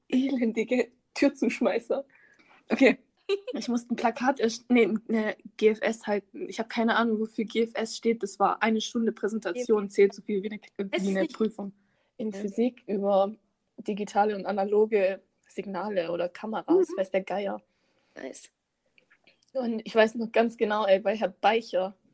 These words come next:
Speaker 1: richtig krasser Typ.
Speaker 2: Was? Krass scheiße.
Speaker 1: Nee, das war richtig gut. Jetzt, jetzt warte, ich hab ein Plakat erstellt.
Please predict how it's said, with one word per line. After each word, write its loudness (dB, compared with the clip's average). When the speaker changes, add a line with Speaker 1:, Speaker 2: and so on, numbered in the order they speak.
Speaker 1:
richtig -10
krasser -4
Typ. -4
Speaker 2:
Was? 2
Krass -4
scheiße. -10
Speaker 1:
Nee, -2
das -4
war 4
richtig -2
gut. 2
Jetzt, -2
jetzt 2
warte, 4
ich -2
hab -6
ein -4
Plakat -6
erstellt. -2